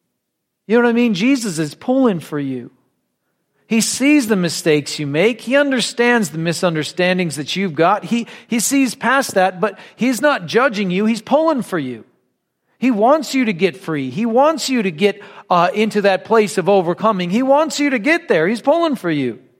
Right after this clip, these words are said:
And it means we would actually care.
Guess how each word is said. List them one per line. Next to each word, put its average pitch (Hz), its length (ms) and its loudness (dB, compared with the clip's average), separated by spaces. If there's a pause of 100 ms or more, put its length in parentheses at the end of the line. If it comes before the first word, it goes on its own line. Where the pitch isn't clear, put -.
(480)
And 196 120 0
it 247 80 -2
means 262 320 0
we 269 120 0
would 208 160 2
actually 185 520 -2
care. 123 560 -14